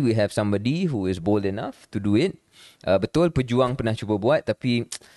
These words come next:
dia, dia tak membawalah konsep third force ni. Pejuang sampai last minute masih lagi mahu menjadi sebahagian daripada,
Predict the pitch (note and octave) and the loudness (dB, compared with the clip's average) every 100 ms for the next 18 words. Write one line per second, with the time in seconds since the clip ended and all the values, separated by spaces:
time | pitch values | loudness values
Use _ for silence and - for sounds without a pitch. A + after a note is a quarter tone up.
0 | _ - B2 B2+ C3 B2 C3+ - C3 C3 | _ -18 -2 2 2 2 0 0 0 0
1 | A#2 A#2 C3+ B2+ G#2+ - A2+ - - - | 2 2 2 2 0 -2 -2 0 -4 -2
2 | A2 - A2 - G2 - G#2 B2 A#2+ A#2+ | -6 -2 -2 -2 -8 -6 -2 0 0 -2
3 | A2 A#2+ A2 A2 A#2+ C3 - A2 - A2 | -2 0 0 0 0 -2 -2 -4 -2 -2
4 | A2 A2+ G#2 G2+ A2+ G#2+ G2+ F#2+ G2 G2 | 0 0 -2 -2 -2 -4 -2 -4 -2 0
5 | G2 G2+ F#2+ G2 G2 G2 F#2+ F#2+ F#2+ F#2 | 0 0 0 0 0 -2 -2 0 0 -2